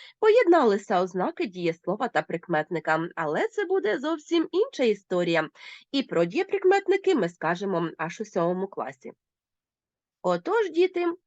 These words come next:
якщо ви правильно підібрали прикметники у потрібній формі, то я вас вітаю, ви молодці. Спробуємо провести невеличке стилістичне дослідження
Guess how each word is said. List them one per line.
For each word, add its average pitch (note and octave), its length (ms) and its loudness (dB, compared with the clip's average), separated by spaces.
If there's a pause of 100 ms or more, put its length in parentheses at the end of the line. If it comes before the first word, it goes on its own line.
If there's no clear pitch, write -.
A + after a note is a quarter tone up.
(520)
якщо A4 340 0
ви A4 120 2
правильно G#3+ 560 2
підібрали G#3+ 640 0
прикметники G3 760 -2
у F3 120 -4
потрібній F3 520 -6
формі, A4 400 4 (220)
то E3 120 0 (120)
я C#4+ 260 -4
вас A#3 420 -8
вітаю, F#3 600 -4
ви D#3+ 300 -8
молодці. F#3 760 -6 (1500)
Спробуємо B4 640 6
провести D4 540 4
невеличке E4+ 680 2
стилістичне A3 800 -2
дослідження F3 840 -4